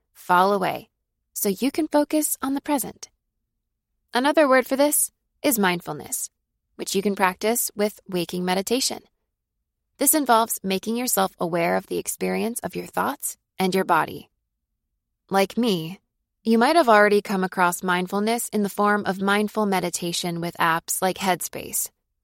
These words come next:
These exercises focus on the nature of the sensations in your body, emotions, and thoughts.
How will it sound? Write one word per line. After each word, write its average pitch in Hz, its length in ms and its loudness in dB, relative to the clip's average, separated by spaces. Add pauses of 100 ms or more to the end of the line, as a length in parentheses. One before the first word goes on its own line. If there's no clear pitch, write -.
(420)
These 277 260 2
exercises 240 760 0
focus 254 460 0
on 196 80 -2
the 190 80 0
nature 190 400 -2
of 208 120 -2
the 190 60 -2
sensations 233 800 -4
in 196 160 -2
your 185 100 0
body, 165 460 -4 (180)
emotions, 190 600 -2
and 226 120 -4
thoughts. - 480 0